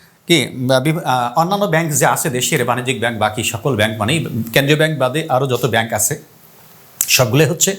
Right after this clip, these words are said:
বাণিজ্যিক ব্যাংক। অন্যান্য ব্যাংকের মুরব্বি বা মোড়ল হিসেবে কাজ করে। এই ব্যাংকগুলার ঋণ নিয়ন্ত্রণ করে, সুদের হার নিয়ন্ত্রণ করে, ঋণ প্রদান কতটুকু পর্যন্ত করতে পারবে, সর্বোচ্চ সুদের হার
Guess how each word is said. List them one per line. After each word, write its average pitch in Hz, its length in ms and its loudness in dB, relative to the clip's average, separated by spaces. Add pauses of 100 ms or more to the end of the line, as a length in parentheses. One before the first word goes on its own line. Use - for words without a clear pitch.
(580)
বাণিজ্যিক 117 360 2
ব্যাংক। 175 200 0 (280)
অন্যান্য 180 300 4
ব্যাংকের 190 340 0
মুরব্বি 175 400 0
বা 170 100 2
মোড়ল 156 320 2
হিসেবে 135 280 -4
কাজ 98 200 -6
করে। 90 220 -10 (640)
এই 143 120 6
ব্যাংকগুলার 147 680 2 (640)
ঋণ 180 180 4
নিয়ন্ত্রণ 131 500 2
করে, 101 300 -2
সুদের 160 460 4
হার 147 240 0
নিয়ন্ত্রণ 107 360 -6
করে, 110 300 0
ঋণ 170 160 0
প্রদান 165 320 0
কতটুকু 170 360 -4
পর্যন্ত 135 340 -2
করতে 107 280 -4
পারবে, 101 320 0
সর্বোচ্চ 170 720 2
সুদের 170 360 2
হার 156 180 2